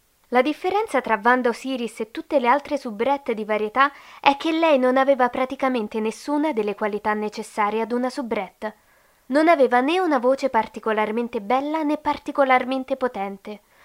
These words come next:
Non si distingueva per le sue doti nel ballo e il suo aspetto fisico era piuttosto lontano dai canoni di bellezza del tempo. Insomma, Wanda Osiris era la classica donna di spettacolo a cui fuori dal palco non si sarebbe data alcuna fiducia,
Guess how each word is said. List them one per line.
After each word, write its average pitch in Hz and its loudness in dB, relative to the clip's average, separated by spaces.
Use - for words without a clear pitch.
Non 330 4
si 359 -6
distingueva 330 2
per 220 -4
le 214 -2
sue 220 -2
doti 214 0
nel 208 -4
ballo 202 -4
e - -6
il 277 -4
suo 339 -2
aspetto 359 -4
fisico 226 -4
era 214 4
piuttosto 302 -4
lontano 233 2
dai 196 -4
canoni 208 -2
di 208 -8
bellezza 214 -2
del 202 -6
tempo. 202 -10
Insomma, 220 2
Wanda 294 6
Osiris 294 -4
era 269 6
la 262 6
classica 339 0
donna 226 2
di 214 -6
spettacolo 214 -6
a 320 0
cui 330 -4
fuori 359 2
dal 220 -2
palco 302 2
non 214 -4
si 233 -10
sarebbe 220 0
data 233 0
alcuna 294 -2
fiducia, 214 -10